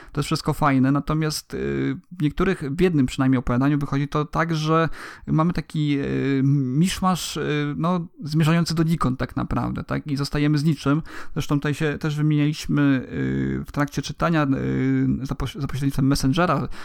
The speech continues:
na Facebooku takimi, takimi krótkimi uwagami i już mniej więcej wiem, że, że wam również, y, dane opowiadanie, o którym tutaj mam, które tu mam na myśli,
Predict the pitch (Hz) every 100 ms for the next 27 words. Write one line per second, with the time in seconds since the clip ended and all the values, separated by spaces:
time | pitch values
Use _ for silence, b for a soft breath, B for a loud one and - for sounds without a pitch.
0 | B 135 147 131 135 139 131 143 135 131
1 | 127 139 131 135 - 139 135 135 135 -
2 | B B 147 143 143 139 147 160 156 143
3 | 160 156 156 160 156 160 - 156 160 156
4 | 156 151 151 160 160 165 156 143 - 139
5 | 135 131 131 131 143 - - 127 135 139
6 | 135 135 131 131 127 135 131 135 139 -
7 | 143 143 135 131 135 147